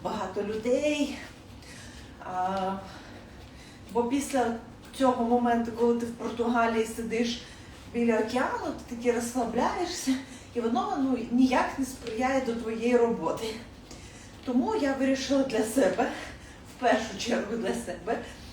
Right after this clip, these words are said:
що я хочу пожити в великому місті, і вибрала Будапешт. З Будапешта дуже легко переїхати в різні точки. Ну, і що я і робила. В Німеччину з'їздила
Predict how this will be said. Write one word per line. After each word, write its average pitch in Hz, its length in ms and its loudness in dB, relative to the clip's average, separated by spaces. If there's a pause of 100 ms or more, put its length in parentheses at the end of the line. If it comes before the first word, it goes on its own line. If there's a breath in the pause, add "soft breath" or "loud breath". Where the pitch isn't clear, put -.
(360 loud breath)
що - 140 -4
я 269 400 2 (120)
хочу 277 340 2
пожити - 460 0
в 196 80 -4
великому 214 460 -2
місті, - 420 -4 (440 loud breath)
і 339 160 0
вибрала 247 440 2
Будапешт. 226 640 -2 (680 loud breath)
З - 20 -10
Будапешта 277 680 0
дуже 226 560 0
легко 202 420 -2
переїхати 208 1040 -2 (400 loud breath)
в 214 40 -4
різні 220 300 0
точки. 277 600 -2 (580 loud breath)
Ну, 294 180 -4
і 208 220 -2
що - 180 -4
я 233 160 2
і 220 80 4
робила. 165 520 0
В 208 80 -4
Німеччину 330 400 0 (180)
з'їздила 247 580 0